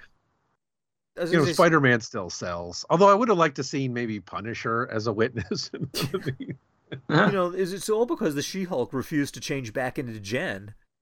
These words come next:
Speaker 2: <laughs>
Speaker 1: that they only have the one lawyer in the Marvel Universe. But then, uh, you know, once she starts practicing law as She-Hulk,
Speaker 2: Yes.
Speaker 1: then, uh, then now there's two lawyers.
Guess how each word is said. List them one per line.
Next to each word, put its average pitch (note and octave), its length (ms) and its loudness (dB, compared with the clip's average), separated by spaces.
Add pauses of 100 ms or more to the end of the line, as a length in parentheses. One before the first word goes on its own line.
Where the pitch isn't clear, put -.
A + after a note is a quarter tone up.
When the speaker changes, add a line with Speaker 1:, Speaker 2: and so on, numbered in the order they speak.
(120)
Speaker 2:
<laughs> - 120 -14 (340)
Speaker 1:
that C3 160 2
they C3 140 2
only B2+ 220 -2
have A#2+ 220 -2
the A2+ 80 0
one A#2 280 -4
lawyer B2+ 380 -2
in G#2 60 -6
the G#2 60 -10
Marvel G#2+ 280 -4
Universe. G#2 520 -4
But B2 240 -2
then, C3+ 300 -4
uh, C#3+ 360 -8
you E3 100 -8
know, C#3+ 100 -4
once C#3+ 220 -8
she E3 120 -10
starts D3+ 300 -6
practicing D3 480 -8
law C#3+ 300 -2
as F#3 340 -2
She-Hulk, G2+ 840 -4 (300)
Speaker 2:
Yes. C3+ 420 2
Speaker 1:
then, A#2+ 80 -6
uh, A#2+ 300 -6
then C3 240 -6
now A#2+ 180 0
there's D3 220 -4
two G#4 260 2
lawyers. G#2+ 600 -2